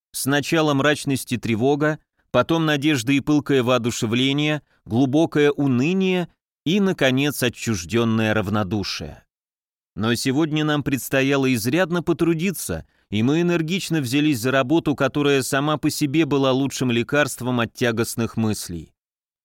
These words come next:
После завтрака мы все спустились в пещеру, где мистер Треллани ещё раз тщательнейшим образом проверил расположение всех собранных там предметов –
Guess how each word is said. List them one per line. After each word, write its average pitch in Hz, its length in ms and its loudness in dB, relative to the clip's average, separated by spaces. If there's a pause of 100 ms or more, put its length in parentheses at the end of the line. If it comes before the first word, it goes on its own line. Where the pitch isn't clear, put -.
(120)
После 175 360 2
завтрака 151 500 0
мы 143 140 0
все 143 200 -2
спустились 135 640 -2
в - 60 -20
пещеру, 156 640 0 (300)
где 92 260 -2
мистер 127 360 -2
Треллани 147 480 2
ещё 139 320 0
раз 143 200 0
тщательнейшим 151 880 0
образом 120 500 0 (240)
проверил 139 480 2
расположение 131 800 0
всех 143 340 0
собранных 135 560 0
там 123 260 0
предметов – 113 800 -2